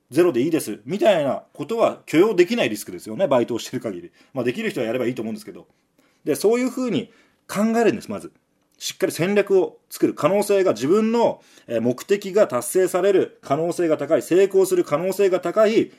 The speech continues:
その、選択肢をしっかり考えるってこと。で、それが分かったら、あの、バイトの例で言ったら直談判ですよ。交渉です。で、この時に可能性が高い方じゃないですか。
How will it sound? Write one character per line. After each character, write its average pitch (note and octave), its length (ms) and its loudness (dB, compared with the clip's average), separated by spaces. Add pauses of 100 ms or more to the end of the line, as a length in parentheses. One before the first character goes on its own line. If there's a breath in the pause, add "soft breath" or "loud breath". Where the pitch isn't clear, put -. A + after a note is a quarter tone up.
(260 soft breath)
そ A#2+ 160 -8
の、 A2 300 -4 (260)
選 G#3+ 320 0
択 A3 180 0
肢 - 120 -6
を A2 80 -2
し - 160 -4
っ - 180 -8
か B3 160 -8
り F3+ 320 -4 (220)
考 C#3 140 -8 (120)
え F#3+ 80 -6
る B2 40 -10
っ - 20 -12
て - 100 -20
こ - 60 -20
と。 - 80 -20 (1080)
で、 E3+ 80 0
そ F#3 140 -2
れ B3 80 4
が B3+ 80 4
分 B3 80 4
か B3+ 100 0
っ B3 80 -4
た F3 120 0
ら、 F#3 280 2 (220)
あ B2+ 100 -8
の、 A#2 80 -6
バ C3+ 140 2
イ C3 40 2
ト C#3 100 -2
の C3 100 -2
例 C3 100 0
で A2 140 -4
言 F#2+ 40 -6
っ - 40 -18
た - 80 -6
ら G#3 80 -2
直 A2 280 -4
談 A2+ 220 -2
判 F#2+ 160 -16
で - 80 -20
す - 80 -20
よ。 - 100 -20
交 C3+ 240 0
渉 A#2 200 -2
で F#2 80 -8
す。 - 120 -20 (500)
で、 E3+ 100 0
こ F#3 100 -6
の G#3+ 120 0
時 G#3+ 200 0
に E3+ 200 -2
可 - 120 0
能 A3 140 0
性 A#3 140 2
が A3 80 2
高 G#3 180 -4
い A#3+ 80 -6
方 A2+ 380 -8
じ A#2 100 -6
ゃ - 20 -6
な A2 80 -4
い F2 60 -8
で F2 60 -16
す - 100 -20
か。 G#2 140 -12